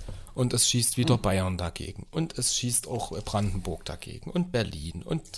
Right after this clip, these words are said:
Speaker 1: auch Sachsen,
Speaker 2: Hm.
Speaker 1: äh, will nie alles umsetzen.
Speaker 2: Hm.
Speaker 1: Es ist so, weißt du, wenn du das alles verfolgst und auch, äh, teilweise beruflich verfolgen musst,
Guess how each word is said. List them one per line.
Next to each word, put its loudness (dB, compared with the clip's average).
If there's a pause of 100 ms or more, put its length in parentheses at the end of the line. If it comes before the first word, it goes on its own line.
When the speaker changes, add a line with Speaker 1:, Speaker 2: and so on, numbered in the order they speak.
(220)
Speaker 1:
auch 6
Sachsen, 2 (160)
Speaker 2:
Hm. 0
Speaker 1:
äh, 8
will 12
nie 6
alles 8
umsetzen. 2 (840)
Speaker 2:
Hm. 0 (1300)
Speaker 1:
Es 6
ist 8
so, 6
weißt 8
du, 4
wenn 4
du 2
das -2
alles 4
verfolgst 2
und -4
auch, -4 (120)
äh, -6
teilweise 4
beruflich -2
verfolgen 10
musst, 8